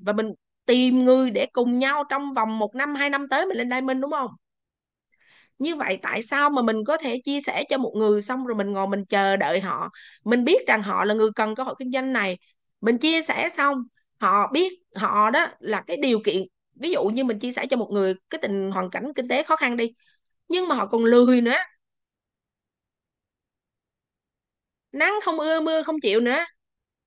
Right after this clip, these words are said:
Sao mình có thể hợp tác với những người đó được? Thì nó giống như Châu ngày xưa mà Châu không nói được thôi. Có nghĩa là gì? Tôi chia sẻ cho anh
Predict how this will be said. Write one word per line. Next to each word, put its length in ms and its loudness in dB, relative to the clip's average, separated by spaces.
Sao 180 2
mình 200 0
có 100 -8
thể 180 -2
hợp 220 -2
tác 180 -2
với 100 -6
những 160 -2
người 140 2
đó 120 0
được? 300 4
Thì 140 -2
nó 80 2
giống 220 -2
như 160 -2
Châu 140 4
ngày 120 -4
xưa 180 -4
mà 100 -4
Châu 120 -6
không 220 -4
nói 220 2
được 180 0
thôi. 220 -2
Có 80 -4
nghĩa 140 0
là 100 0
gì? 220 0
Tôi 180 -4
chia 200 2
sẻ 300 0
cho 80 2
anh 160 4